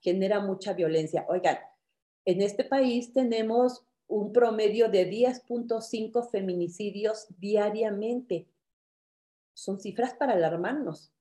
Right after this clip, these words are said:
porque a lo mejor podemos verlo lejano, pues es la persona de Chihuahua, de Guanajuato, etcétera. Pero de repente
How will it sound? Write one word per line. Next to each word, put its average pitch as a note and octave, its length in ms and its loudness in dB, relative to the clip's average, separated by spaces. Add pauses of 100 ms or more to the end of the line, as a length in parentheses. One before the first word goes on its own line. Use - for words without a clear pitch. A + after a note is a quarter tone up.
(480)
porque F#3+ 640 2 (220)
a E3+ 80 -2
lo F3 80 2
mejor A#3 300 0
podemos B3 400 2
verlo B3 320 2
lejano, A3 520 -4
pues F3+ 200 -2
es C4 300 2 (280)
la E3+ 500 0
persona A#3+ 640 0
de F3+ 500 0
Chihuahua, A3+ 760 2
de F#3 180 0
Guanajuato, G#3+ 840 0
etcétera. G#3 580 -4 (320)
Pero F#3+ 560 6
de E3+ 140 -4
repente A3+ 720 -2